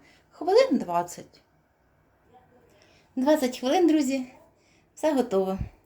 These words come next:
А ну дивимося, що ж тут всередині. Пахне неймовірно. Пухкеньке, м'якеньке і дуже-дуже сильно легеньке. Можна зробити ще крем зверху,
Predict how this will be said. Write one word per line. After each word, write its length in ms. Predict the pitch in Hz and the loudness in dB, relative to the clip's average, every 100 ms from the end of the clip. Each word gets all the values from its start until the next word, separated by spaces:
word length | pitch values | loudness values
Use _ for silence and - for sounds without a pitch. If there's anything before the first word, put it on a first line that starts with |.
| _ _ _ _ _ _ | _ _ _ _ _ _
А 80 | 226 | -4
ну 140 | 254 | -2
дивимося, 480 | 214 196 190 190 202 | -2 -2 -4 -6 -10
що 180 | 190 - | -8 -10
ж 120 | - | -10
тут 120 | 226 | -14
всередині. 680 | 220 - 190 185 - 175 190 - | -14 -14 -12 -12 -14 -16 -16 -6
Пахне 460 | 330 349 - 180 175 _ _ _ _ _ _ _ _ _ | -6 -6 -12 -18 -18 _ _ _ _ _ _ _ _ _
неймовірно. 760 | 240 262 262 254 196 170 170 170 - - - - - - | -2 2 2 0 -4 -6 -10 -12 -18 -20 -20 -20 -16 -10
Пухкеньке, 680 | 254 - 302 359 349 - - _ _ _ _ _ _ _ - | -10 -4 -2 -2 -6 -12 -20 _ _ _ _ _ _ _ -8
м'якеньке 680 | 226 240 240 285 349 311 - - | 0 0 2 0 0 -2 -4 -12
і 60 | |
дуже-дуже 720 | 202 247 359 370 294 247 311 330 | -6 2 2 2 -2 -2 -2 -6
сильно 380 | - 269 277 | -4 2 2
легеньке. 680 | 285 294 214 170 160 - - - _ _ _ _ _ _ _ _ - | 2 0 -4 -6 -6 -8 -14 -20 _ _ _ _ _ _ _ _ -8
Можна 340 | 247 247 214 | -6 -4 -4
зробити 360 | 202 202 202 190 | -4 -4 -4 -6
ще 180 | - 175 | -6 -8
крем 380 | - 220 339 392 | -2 0 0 -2
зверху, 640 | 339 339 339 - 311 | -2 0 -2 -4 -6